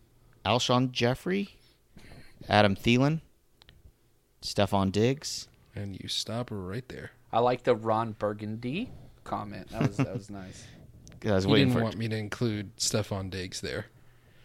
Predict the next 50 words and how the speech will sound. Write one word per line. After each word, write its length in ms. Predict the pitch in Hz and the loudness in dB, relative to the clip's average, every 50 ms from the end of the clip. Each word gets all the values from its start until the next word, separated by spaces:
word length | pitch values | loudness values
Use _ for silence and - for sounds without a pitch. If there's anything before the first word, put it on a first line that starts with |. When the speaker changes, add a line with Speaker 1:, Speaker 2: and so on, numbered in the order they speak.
| - - - - - - | -20 -20 -20 -20 -16 -8
Speaker 2:
He 120 | - 123 | -6 -4
wanted 240 | 110 104 101 90 90 | -2 -2 -4 -4 -6
me 80 | 87 - | -8 -6
to 80 | - | -4
stop 340 | - - - - - - - | -4 -4 -2 -4 -4 -6 -8
at 60 | - | -10
Thielen, 420 | - - - 73 80 64 73 117 120 - - - - - | -10 -10 -8 -8 -8 -8 -8 -10 -10 -12 -16 -20 -8 -4
but 120 | 80 73 | -2 0
I 120 | 76 73 64 | 0 0 -2
Speaker 1:
Uh, 40 | |
Speaker 2:
think 180 | - - - - | -2 -4 -8 -8
Speaker 1:
yeah. 60 | - - | -8 -8
Speaker 2:
they're 140 | 95 82 | -8 -6
the 80 | - 101 | -4 -2
same 280 | - - - 98 95 - | -2 -2 -2 -4 -6 -6
guy. 360 | - - 73 71 80 110 - - - - - - | -6 -4 -2 -2 -2 -4 -6 -10 -18 0 6 8
Speaker 1:
I, 120 | 123 127 - | 8 8 8
I'm 100 | 123 131 | 8 8
not 100 | 135 135 117 | 8 8 8
gonna 100 | 107 76 | 6 4
argue 280 | 85 101 98 98 98 | 6 6 4 4 4
it. 180 | 104 - - - - | 2 2 0 -2 -2
I 60 | 98 | 2
know 140 | 98 95 90 | 2 4 4
a 20 | |
lot 100 | 87 85 | 4 2
of 60 | 87 | 0
people 240 | - 98 92 92 92 | -2 -2 -2 -2 -2
do. 200 | 87 95 92 92 | 0 2 2 2
Speaker 2:
But 80 | 92 - | 2 0
just 260 | 113 107 - - - _ _ _ | -2 -2 -4 -6 -8 _ _ _
different 340 | - 127 110 - - 87 87 92 | -2 -2 -2 -2 -4 -10 -8 -6
ways 280 | 92 95 98 101 - | -4 -4 -4 -4 -4
of 80 | - 92 | -6 -6
viewing 340 | 98 - 92 92 92 95 92 | -8 -8 -8 -6 -6 -6 -8
it. 140 | 82 - - | -8 -8 -6
Adam 280 | 107 110 110 104 107 - | -6 -4 -4 -6 -6 -2
Speaker 1:
Sure. 200 | - 120 107 - | -2 0 0 0
Speaker 2:
Thielen 120 | 98 95 101 | -2 -4 -4
is 120 | 101 - | -4 -4
gonna 180 | - 104 101 107 | -4 -6 -6 -6
give 220 | 98 104 107 101 | -8 -8 -8 -8
you, 220 | 104 101 101 101 - - - - - - - - - _ - - | -6 -6 -8 -8 -10 -12 -20 -20 -20 -20 -20 -20 -20 _ -6 -2
Adam 180 | 139 143 131 | 0 0 0
Thielen 260 | 110 127 131 123 120 113 | 2 2 2 2 2 2
is 120 | 107 98 | 2 2
gonna 180 | 101 110 104 104 | 0 0 0 0
give 220 | 90 104 104 92 | 2 0 0 2
you, 260 | 104 101 95 98 98 | 2 2 2 2 2
uh, 300 | 95 90 82 71 67 - | 2 2 2 0 0 -2